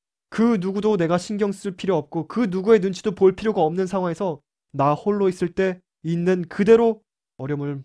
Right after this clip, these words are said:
맞이하게 될 때, 진짜 내 믿음이 어디 있는지,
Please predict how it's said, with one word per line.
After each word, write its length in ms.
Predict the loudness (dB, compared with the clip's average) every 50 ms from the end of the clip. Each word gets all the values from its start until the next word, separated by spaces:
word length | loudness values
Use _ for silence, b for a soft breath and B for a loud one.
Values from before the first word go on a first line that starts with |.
| -16 _
맞이하게 420 | -8 -8 -8 -6 -6 -8 -8 -8 -10
될 140 | -12 -14
때, 260 | -12 -12 -14 -14 -14 -18 _ _ _ _ _ _ _ _ _ _ _ _ _ _ _ _
진짜 320 | -6 -4 -4 2 4 4 4
내 260 | 6 6 6 6 4
믿음이 400 | 4 2 -2 0 0 0 0 -2
어디 320 | 0 0 0 2 2 2 2
있는지, 500 | 2 0 -2 -2 -2 -2 -2 -2 -2